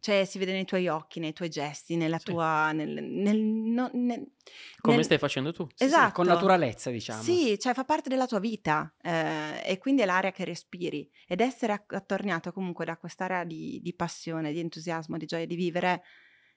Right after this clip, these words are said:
Speaker 1: ha comunque avuto un fattore determinante nella scelta della mia carriera.
Speaker 2: La positività attira positività, mio caro.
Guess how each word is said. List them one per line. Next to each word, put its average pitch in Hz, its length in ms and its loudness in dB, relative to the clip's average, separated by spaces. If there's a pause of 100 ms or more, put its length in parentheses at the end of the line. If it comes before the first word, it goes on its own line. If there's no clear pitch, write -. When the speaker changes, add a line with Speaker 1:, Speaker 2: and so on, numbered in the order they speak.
(140)
Speaker 1:
ha 175 240 2
comunque 170 460 -2
avuto 165 360 -6
un 160 140 -4
fattore 165 440 -6
determinante 160 600 -8
nella 156 180 -6
scelta 156 280 -8
della 156 120 -6
mia 156 120 -8
carriera. 156 560 -10
Speaker 2:
La 110 160 -10
positività 113 760 -10
attira - 540 -14
positività, 156 640 -14
mio 98 160 -16
caro. - 340 -20